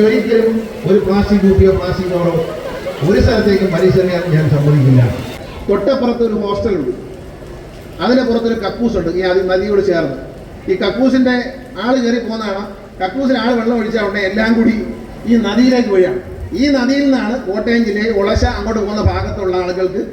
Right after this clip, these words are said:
കുടിവെള്ളം എടുക്കുന്നത് എന്ന് നമ്മൾ ചിന്തിക്കണം. ഇന്നലെയാണ് തിരുവനന്തപുരത്ത് കണ്ടുപിടിച്ചത് അഞ്ച് കക്കൂസ് കൂടലുകൾ ഇതിലേക്ക് തുറക്കുന്നുണ്ട്. എന്തിനാ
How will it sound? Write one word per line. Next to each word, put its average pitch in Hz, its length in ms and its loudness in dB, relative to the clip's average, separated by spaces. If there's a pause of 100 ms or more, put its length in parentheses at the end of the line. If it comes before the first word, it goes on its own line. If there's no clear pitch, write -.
(160)
കുടിവെള്ളം 226 440 0
എടുക്കുന്നത് 202 380 -2 (120)
എന്ന് 185 120 -2
നമ്മൾ 180 220 -2
ചിന്തിക്കണം. 156 380 -2 (840)
ഇന്നലെയാണ് 220 480 0
തിരുവനന്തപുരത്ത് 208 460 2
കണ്ടുപിടിച്ചത് 196 420 2 (120)
അഞ്ച് 226 320 2
കക്കൂസ് 196 400 0
കൂടലുകൾ 196 340 2 (280)
ഇതിലേക്ക് 196 360 2
തുറക്കുന്നുണ്ട്. 190 520 -2
എന്തിനാ 220 380 0